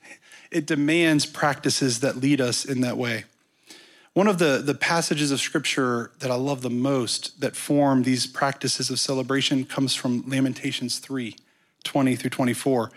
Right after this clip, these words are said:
"My soul is downcast within me, yet I call this to mind, and therefore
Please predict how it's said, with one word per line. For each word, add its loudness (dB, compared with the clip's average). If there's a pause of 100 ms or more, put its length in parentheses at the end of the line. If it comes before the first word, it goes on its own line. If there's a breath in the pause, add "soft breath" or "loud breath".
(420 soft breath)
"My 2
soul 2
is 2
downcast 0
within -6
me, -14 (1040)
yet 2
I 6
call 4
this 0
to -6
mind, -6 (720)
and 4
therefore 4